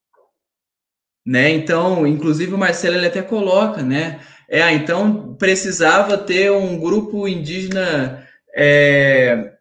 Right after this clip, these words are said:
organizado pra construir uma revolução pra se ter no ca-, no caderno da Comissão Nacional da Verdade, né? Então, esse conceito da revolução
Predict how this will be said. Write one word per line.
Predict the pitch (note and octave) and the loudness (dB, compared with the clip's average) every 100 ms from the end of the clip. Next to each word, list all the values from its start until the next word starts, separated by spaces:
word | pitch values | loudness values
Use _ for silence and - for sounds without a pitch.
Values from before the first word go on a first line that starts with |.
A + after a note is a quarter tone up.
| _ _ _ _ _ _ _ | _ _ _ _ _ _ _
organizado | - D#3 D#3 E3 D#3+ C#3+ D#3 E3 G#3 F#3+ E3+ C3+ B2+ - | 0 0 2 0 -2 -2 0 0 -2 -4 -6 -4 -6 -6
pra | D3 C#3+ | -6 -6
construir | D3+ D3 D3+ | -8 -10 -10
uma | D#3+ | -8
revolução | E3 D3 D3+ C#3+ F3 E3 | -6 -4 -4 -6 -8 -10
pra | E3 | -10
se | D3 C#3+ | -10 -8
ter | F3 | -6
no | F3 | -6
ca-, | D3+ C#3 A#2+ | -6 -6 -6
no | B2+ | -4
caderno | C3+ C3 C3 | -4 -2 -4
da | |
Comissão | B2+ C3+ C3+ | -4 -6 -4
Nacional | B2+ C3 | -4 -4
da | A#2 | -4
Verdade, | A#2 A2+ D3 C#3+ C#3 | -4 -2 2 2 0
né? | |
Então, | C#3 D#3+ | -2 -2
esse | F#3 - | -2 -4
conceito | - F3+ D#3 C#3 C3+ | -4 -4 0 -2 0
da | |
revolução | C#3+ C3 B2+ B2+ D#3 | -4 -2 -4 -6 -8